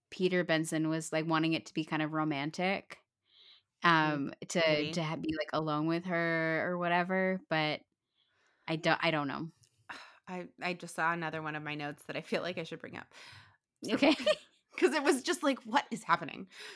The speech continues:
Speaker 2: So Peter Benson video calls her while she's in this little elf costume. And it's unclear to me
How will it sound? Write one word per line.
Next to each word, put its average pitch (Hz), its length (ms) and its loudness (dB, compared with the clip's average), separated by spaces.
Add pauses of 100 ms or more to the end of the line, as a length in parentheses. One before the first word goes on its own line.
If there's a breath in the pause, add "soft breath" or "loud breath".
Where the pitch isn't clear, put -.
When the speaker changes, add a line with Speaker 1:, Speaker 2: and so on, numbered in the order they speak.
(120 loud breath)
Speaker 2:
So 247 160 2
Peter 339 340 4
Benson 220 360 4
video 156 320 -2
calls - 300 -8
her - 200 -14 (220)
while 175 200 0
she's 190 260 -8 (140)
in 208 240 -4
this 180 160 -6
little 175 260 -6
elf - 240 -8
costume. - 540 -14 (1120)
And 226 240 -2 (1120)
it's 262 240 -10
unclear 339 680 -2
to 254 80 2
me 165 420 -8